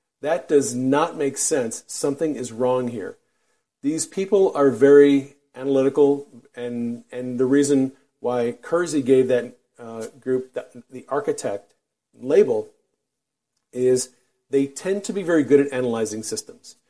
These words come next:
So they tend to be people who are architects, who are engineers, who are software programmers.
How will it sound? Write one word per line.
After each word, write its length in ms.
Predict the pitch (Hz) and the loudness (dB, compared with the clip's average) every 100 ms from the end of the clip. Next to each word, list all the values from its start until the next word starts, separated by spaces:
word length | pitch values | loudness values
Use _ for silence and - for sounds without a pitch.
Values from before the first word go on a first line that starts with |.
| _ _ _ | _ _ _
So 500 | - 147 139 135 135 - | 0 4 6 6 4 0
they 160 | 139 | 2
tend 260 | 139 170 170 | 4 0 0
to 80 | 202 | -2
be 260 | 131 123 123 | 0 -2 -2
people 320 | 120 135 131 | -4 -4 -4
who 100 | 117 | -2
are 160 | 123 | -2
architects, 640 | 147 151 139 113 92 - - | -2 -6 -8 -12 -14 -16 -16
who 80 | 131 | -10
are 100 | 127 - | -10 -6
engineers, 720 | 139 127 127 127 101 92 - _ _ _ _ _ | -6 -4 -4 -4 -4 -10 -20 _ _ _ _ _
who 400 | - 131 131 131 | -10 -6 -4 -4
are 340 | 123 120 123 120 | -2 2 2 2
software 680 | - - 147 143 - 156 147 | 0 0 2 2 2 2 4
programmers. 880 | 160 151 143 147 151 156 156 - | 4 4 4 0 -2 -4 -10 -14